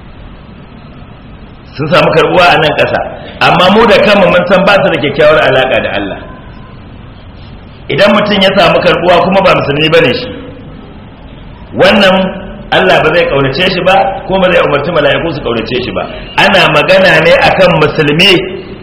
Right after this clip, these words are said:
wanda Allah ya wa baiwa da ainihin Allah yana ƙaunarsa, sai ya sa masa ainihin wato mala'iku su so shi, kuma ya sa masa ƙauna.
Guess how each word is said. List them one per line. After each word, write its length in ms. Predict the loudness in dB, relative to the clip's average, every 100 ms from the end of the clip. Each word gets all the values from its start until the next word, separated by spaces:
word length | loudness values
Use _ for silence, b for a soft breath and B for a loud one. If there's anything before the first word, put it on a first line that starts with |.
| -18 -20 -20 -20 -18 -4
wanda 380 | 2 4 4 4
Allah 260 | 4 4
ya 120 | 6
wa 120 | 6 6
baiwa 380 | 6 6 4 2 0 -8 -12 -14 -16 -18 -20 -20 -8
da 140 | -2
ainihin 380 | 2 4 4 2
Allah 240 | 2 2 4
yana 200 | 4 2
ƙaunarsa, 540 | 2 2 2 2 2 0 -4 -12 -16 -16 -18 -18 -20 -20 -10
sai 180 | -2 2
ya 140 | 4
sa 160 | 4 4 4
masa 340 | 2 2 2 0 -4 -12 -16 -2
ainihin 400 | 2 4 4 6
wato 320 | 4 2 0 0 -6 -14 -6
mala'iku 460 | -2 2 2 0
su 80 | 0
so 120 | 2 4
shi, 180 | 2 -2 -6 -10
kuma 240 | 0 2
ya 120 | 4 4
sa 180 | 4 4
masa 260 | 4 2
ƙauna. 440 | 2 4 4 4